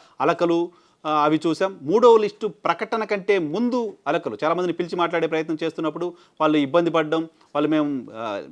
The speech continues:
మీ నిర్ణయాన్ని ఒప్పుకోమని చెప్పడం, లేదా పార్టీ నుంచి వెళ్ళిపోతామని చెప్పడం, ఇటువంటివి చూస్తున్నాం. ఈ లిస్టుకు సంబంధించి మాత్రం ఖచ్చితంగా ప్రకంపనలు ఉండడానికి సంబంధించిన అవకాశం ఉంది. ఏంటి ఆ ప్రకంపనలు అంటే కృష్ణా జిల్లాకు సంబంధించిన ప్రకంపనలు ఉండడానికి సంబంధించిన అవకాశం ఉంది.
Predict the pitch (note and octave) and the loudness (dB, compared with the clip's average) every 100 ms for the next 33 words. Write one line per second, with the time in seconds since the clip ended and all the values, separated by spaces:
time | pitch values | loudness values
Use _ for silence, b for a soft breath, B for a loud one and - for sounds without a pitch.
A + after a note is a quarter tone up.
0 | A2 G2 G#2 A#2+ C#3+ D3 E3+ D3+ C3+ C#3 | -16 -14 -10 -4 -2 0 0 0 -2 -4
1 | E3+ F3 E3 D3+ E3 D#3 D#3 C#3 D3+ E3 | -2 0 0 -2 -2 2 2 4 2 0
2 | E3 D#3+ D3 D#3 E3 D#3+ D#3+ D#3 D3+ D#3 | -6 -2 -2 0 -2 0 -2 -2 -4 -8
3 | D#3+ b D3 E3 E3+ D#3 C#3+ C3 D3 E3 | -8 b -4 0 2 0 -2 -4 -6 -8
4 | b - A3 B3+ B3 C4 G#3+ F3+ D#3+ D#3 | b -2 2 2 0 -2 -2 -2 -2 -4
5 | D3+ - D3+ - D#3 D#3 F3 E3 D#3+ D3 | -6 -4 -6 -4 -4 -4 -4 -4 -4 -2
6 | C#3+ C3+ C3+ B2+ C3+ B2 C3 C#3 C#3 F3+ | -4 -4 -8 -8 -10 -8 -8 -8 -8 -4
7 | D3+ - A3+ D#3 D#3+ D3+ D3+ C#3+ E3 E3 | -2 0 -2 -4 -4 -4 -4 -6 -8 -8
8 | A3 G3 F3 D3+ D#3 D3 D3 C3+ B B | -4 -2 0 -2 -4 -4 -4 -6 B B
9 | - D3+ F3+ E3 F3 D#3 D3 D3 C3 C#3+ | -6 -4 -2 0 2 2 2 0 -2 -4
10 | C#3 C3+ C3 C3+ C3+ C#3+ - | -4 -4 -4 -4 -4 -6 -6